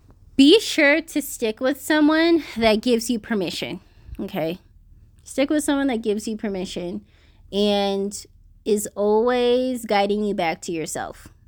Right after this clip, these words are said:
okay? Always guiding you back to yourself, because your way of thriving in the world could look completely different than the way the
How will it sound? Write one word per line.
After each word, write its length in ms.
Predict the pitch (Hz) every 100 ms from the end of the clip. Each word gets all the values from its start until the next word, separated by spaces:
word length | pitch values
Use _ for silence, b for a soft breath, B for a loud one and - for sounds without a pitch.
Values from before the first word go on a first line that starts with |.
| - 196
okay? 400 | 196 165 160 190 - - - -
Always 360 | 208 240 262 -
guiding 260 | 208 214
you 80 | 208
back 220 | 190 170 -
to 80 |
yourself, 460 | 165 170 127 92 - b b b
because 680 | 220 220 226 220 214 208 208 -
your 480 | 208 202 233 277
way 600 | 285 214 185 175 170 175 220 _ _
of 360 | 180 185 175 - -
thriving 440 | 190 190 190 190
in 80 | 185
the 120 | 175
world 600 | 175 202 175 160 170 - b b b b
could 180 | 226 208
look 320 | 214 - -
completely 800 | 214 202 - 226 240 226 240 202
different 840 | - 220 226 - 170 160 160 -
than 160 | 190 180
the 100 | 180
way 460 | 185 180 175 170 - b b b
the 1040 | 190 196 185 180 180 175 170 170 165 190